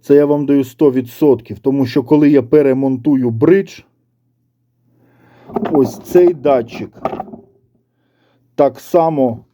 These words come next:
буде мати розсинхрон. І цей розсинхрон піде по корпусу, о, по грифу.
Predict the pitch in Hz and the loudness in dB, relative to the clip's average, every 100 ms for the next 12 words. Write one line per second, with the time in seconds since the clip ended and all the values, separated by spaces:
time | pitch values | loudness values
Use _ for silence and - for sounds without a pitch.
0 | _ _ _ 135 160 143 135 135 135 123 | _ _ _ -4 -2 2 2 2 0 0
1 | 131 127 127 117 - 120 113 123 117 92 | 0 0 0 -2 -6 -6 -6 -2 -2 -2
2 | 90 _ _ _ _ _ _ _ _ _ | -8 _ _ _ _ _ _ _ _ _
3 | _ 143 143 - 151 139 127 151 135 - | _ 0 0 2 2 4 0 -6 -8 -2
4 | 165 160 117 156 143 127 117 - 120 - | 0 -2 -4 -8 -2 -2 -2 -2 -2 0
5 | 156 135 - 104 - 117 _ _ _ _ | 2 2 0 -18 -20 -20 _ _ _ _
6 | _ _ _ _ _ _ 123 117 143 139 | _ _ _ _ _ _ -2 -2 0 2
7 | 135 123 147 131 113 - | 2 0 -2 -2 -6 -20